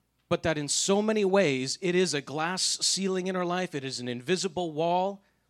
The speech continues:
And you know that it is because there's something on the inside of you that says, "There is so much more than what I'm experiencing right now." Sometimes that's an unconscious thing. Sometimes that's not a conscious thought. But sometimes there's this gnawing or nagging going on, on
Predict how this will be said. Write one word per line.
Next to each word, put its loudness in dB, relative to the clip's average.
And -4
you -2
know 0
that 2
it -4
is -2
because -8
there's -8
something -4
on 0
the -4
inside -2
of -6
you -8
that -4
says, -4
"There -4
is -4
so 2
much -4
more 0
than -8
what 0
I'm -4
experiencing -6
right -2
now." -10
Sometimes 0
that's -2
an -2
unconscious -4
thing. -6
Sometimes -6
that's -8
not 0
a -2
conscious -4
thought. -4
But -4
sometimes -4
there's -4
this -4
gnawing 2
or -4
nagging -2
going -4
on, -2
on -6